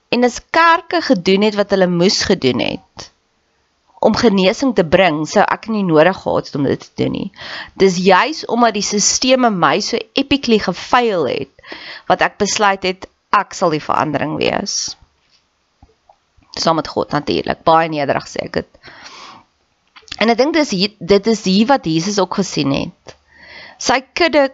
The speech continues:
kom na hom toe met melaatsheid. En ek dink hy het ook daai oomblik gehad van, "Julle fail epically." Dis hoekom Jesus gekom het. Want die sisteme was so stikkend. En ons gaan later daaroor praat.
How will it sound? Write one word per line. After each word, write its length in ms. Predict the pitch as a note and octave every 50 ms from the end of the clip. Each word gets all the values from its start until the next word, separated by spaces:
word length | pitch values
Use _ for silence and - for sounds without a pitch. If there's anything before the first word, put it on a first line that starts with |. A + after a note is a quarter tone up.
| _
kom 160 | C4+ B3+ A#3+ A#3 A3
na 80 | F#3 E3+
hom 160 | E3 E3+ F3+ F3 -
toe 80 | G3+ F#3+ F#3
met 160 | F3 D3+ -
melaatsheid. 1120 | F3+ E3+ D#3 D3+ C3+ C3 C#3+ D#3+ F3 - - - G1+ G1+ G1+ G1+ - - - _ - - - - _ _ _ _ _ _ _ _ _ _ _ _ _ _ _ _ _ _ _ _ - - - -
En 120 | G3 G#3+
ek 80 | A3 F#3+
dink 160 | A#3 B3 B3+
hy 120 | C4 A#3 A#3+
het 80 | C#4
ook 80 | - -
daai 180 | A#3 A3 -
oomblik 300 | - G#3 A3+ A3 A3 -
gehad 320 | - - G3 F#3+ F#3+ - -
van, 240 | G3+ F#3+ F#3 - - _ _ _ _ _ _ _ _
"Julle 440 | _ E3+ E3 F3+ F#3+ F#3+ A3 A#3 A#3+
fail 520 | A#3 - - - G#3+ G#3 G#3 G3+ G3+ G3 - - _
epically." 760 | - G#3+ G#3+ - - G#3 - - B2 - - - E3 F3+ F#3 _ _ _ -
Dis 120 | - G#3 -
hoekom 160 | E4 E4+ C4+ A3
Jesus 280 | G3+ A3 B3+ B3+ A3+ -
gekom 420 | G#3+ G3+ G3+ - - D4 E4+ A#3+
het. 380 | - - - - _ _ - - - - - - _ _ _ _ _ _ _ _ _ _ _ _ _ _ _
Want 160 | F#3+ G#3+ A3+
die 100 | - A3
sisteme 520 | G3+ - - - - C#4 C4+ C4+ C4 B3+ A#3+
was 220 | G#3 G#3 G#3 - -
so 120 | A#3 A3
stikkend. 840 | G#3+ - - - - - - - - - - - _ - - - _ _ _ _ _ _ _ -
En 100 | - G#3
ons 100 | G#3 -
gaan 100 | A3 G#3
later 300 | F#3+ E3 D#3+ F3+ - B3
daaroor 320 | G3+ F3 D3+ D3+ C#3+ D3 E3
praat. 600 | - - - E2+ - - - - _ _ - -